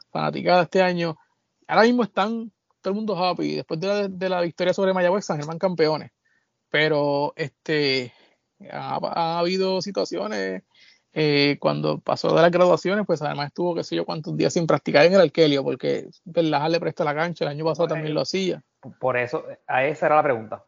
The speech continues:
Speaker 2: porque yo digo, bueno, está bien, no tienes el Arkelio, pero no hay otra cancha, o sea,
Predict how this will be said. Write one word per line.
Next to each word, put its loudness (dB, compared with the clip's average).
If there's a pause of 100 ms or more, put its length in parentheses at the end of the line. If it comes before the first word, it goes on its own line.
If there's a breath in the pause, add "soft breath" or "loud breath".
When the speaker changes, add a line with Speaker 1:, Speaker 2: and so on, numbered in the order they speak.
Speaker 2:
porque -4
yo -2
digo, -2
bueno, -6
está -6
bien, -4
no -4
tienes -6
el -4
Arkelio, -4
pero -2
no -6
hay -6
otra -4
cancha, -8
o -20
sea, -6